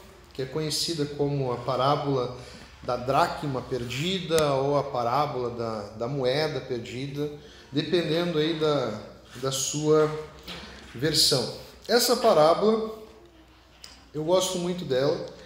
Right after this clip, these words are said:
e ela está entre outras duas parábolas, ah, e elas se encaixam, elas se encontram, uma, ah,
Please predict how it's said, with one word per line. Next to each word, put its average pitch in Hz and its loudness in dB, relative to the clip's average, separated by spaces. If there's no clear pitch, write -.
e 175 0
ela 202 2
está 202 4
entre 208 0
outras 208 0
duas 226 -2
parábolas, 156 0
ah, 117 -4
e 151 0
elas - 0
se - -6
encaixam, 175 0
elas 143 -2
se - -2
encontram, 185 -2
uma, 214 2
ah, 127 4